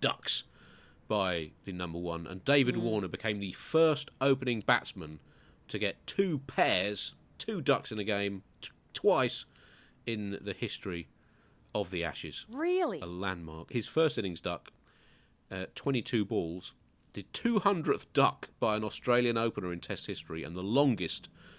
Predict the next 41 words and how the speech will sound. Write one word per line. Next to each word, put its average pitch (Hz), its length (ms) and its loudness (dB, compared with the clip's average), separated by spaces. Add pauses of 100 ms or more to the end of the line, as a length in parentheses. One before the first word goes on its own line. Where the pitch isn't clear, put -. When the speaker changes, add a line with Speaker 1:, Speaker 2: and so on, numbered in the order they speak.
(380)
Speaker 1:
where 90 260 -2
balls 92 420 -4
faced - 440 -8
have - 140 -12
been 82 360 -8 (120)
recorded. 78 560 -12 (240)
So, 78 260 -12 (680)
a 98 40 -8
real 95 160 -2
Speaker 2:
Wow. - 160 -4
Speaker 1:
moment - 180 -6
of - 60 -14
history 80 360 -10
for, 78 220 -12 (200)
for - 140 -12
David 82 360 -8
Warner. 78 260 -10 (120)
Speaker 2:
I 226 120 -4
got 220 120 -2
a 214 60 0
new 208 200 -4
little, 196 280 -2
um, 185 380 -6
new 208 240 -2
name 202 300 -2
for 208 120 -10
some 202 220 -6
of 190 60 -8
the 185 80 -8
players. 233 440 -2
Speaker 1:
Oh, 143 100 4
yeah. 135 160 6 (100)
Speaker 2:
Warner, 240 320 2
Smith 233 280 -2
and 214 100 -2
Labuschagne. 269 540 0 (220)
Duck, 247 220 2
duck, - 260 4
Speaker 1:
Yep. 330 160 2
Speaker 2:
goose. - 300 2 (260)
Speaker 1:
<laughs> - 140 -4